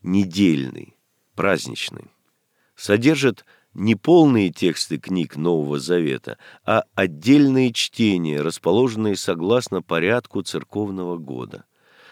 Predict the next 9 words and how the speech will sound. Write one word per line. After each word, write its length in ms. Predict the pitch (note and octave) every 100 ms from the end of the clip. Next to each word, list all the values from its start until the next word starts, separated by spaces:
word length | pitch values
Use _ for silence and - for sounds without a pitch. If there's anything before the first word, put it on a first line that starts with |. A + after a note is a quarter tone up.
| - -
Оно 320 | F#2+ B2+ C3+ -
предназначалось 920 | G#2+ G#2 G#2+ G2 F#2+ - C3 A#2 G#2+
для 260 | D2 D#2+ G2+
богослужения. 960 | F#2+ F2+ E2 F2+ D#2 C2 B1 A1 - _ _ _ _ _ - _
Самое 460 | - B2 A#2+ A2 F2+
полное 560 | - B2 C3 A#2 F#2+
Евангелие 680 | E2+ E2 F#2 G#2 F2+ E2+ E2
апракос 720 | - D#2 - F2+ A#2 - D2
включает 720 | - - D#2+ D2+ G#2+ G#2+ G2+